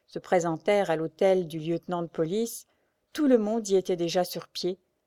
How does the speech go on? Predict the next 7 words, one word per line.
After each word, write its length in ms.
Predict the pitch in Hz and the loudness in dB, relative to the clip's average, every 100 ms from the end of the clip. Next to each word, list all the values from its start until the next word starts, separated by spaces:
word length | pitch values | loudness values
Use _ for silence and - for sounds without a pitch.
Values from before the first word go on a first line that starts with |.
| _ - | _ 0
comme 160 | 208 | 0
si 240 | 190 214 196 | 0 -6 0
chacun 440 | 233 226 - 170 | 2 2 -2 -4
l'eût 140 | 160 156 | -4 0
attendu 560 | 196 196 180 165 196 - _ _ _ - | 0 -2 -6 -6 -10 -10 _ _ _ -10
pour 200 | 214 180 | -8 -4
voir 460 | 180 175 160 - | 0 2 0 -4